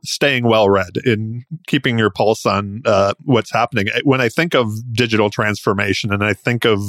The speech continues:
the disruption in financial services and just how the pace of change today, right? I'd be amiss if I didn't ask, like, w-, when you're taking that time, is, do you have certain go-to things that you're always reading, or just, uh, for the people out there who are like, I wanna be as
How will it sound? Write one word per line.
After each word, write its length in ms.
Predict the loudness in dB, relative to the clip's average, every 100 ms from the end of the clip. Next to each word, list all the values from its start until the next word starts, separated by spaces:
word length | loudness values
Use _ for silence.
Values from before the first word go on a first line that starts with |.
| -8 -8
the 160 | -4 0
disruption 580 | 0 2 -2 0 -2
in 440 | 0 0 -2 -6 -8
financial 460 | -6 -2 -2 0 0
services 520 | 0 0 -2 -2 0
and 380 | 0 0 -4 -6
just 260 | -6 -4 -2
how 200 | -2 -2
the 140 | -2 -2
pace 320 | -2 -4 -4
of 120 | -4
change 480 | -2 0 0 -4 -4
today, 360 | -2 -2 -4
right? 300 | -2 0 0 -2
I'd 140 | -2
be 60 | 2
amiss 280 | 2 2 0
if 120 | 2
I 20 |
didn't 220 | 4 4
ask, 320 | 4 2 0 2
like, 220 | 2 0
w-, 240 | -4 -4
when 340 | -2 2 2 2
you're 100 | 2
taking 300 | 2 2 0
that 180 | 0 0
time, 300 | 0 2 0
is, 160 | -2 -2
do 100 | 0
you 60 | 2
have 120 | 2
certain 320 | 0 0 2
go-to 580 | 2 2 4 4 4 2 -4 _ -4
things 180 | -2 0
that 80 |
you're 120 | 2 4
always 300 | 4 2 2
reading, 280 | 2 2
or 100 | 2
just, 280 | 2 0 2
uh, 200 | 0 -2 -6 -14 -4
for 160 | 0
the 60 | 0
people 220 | 2 2
out 140 | 2
there 160 | 4 4
who 60 | 4
are 120 | 2
like, 200 | 0 -2 _ -20 -20 _ -12
I 80 | -6
wanna 200 | -4 -2
be 100 | -4
as 240 | -6 -16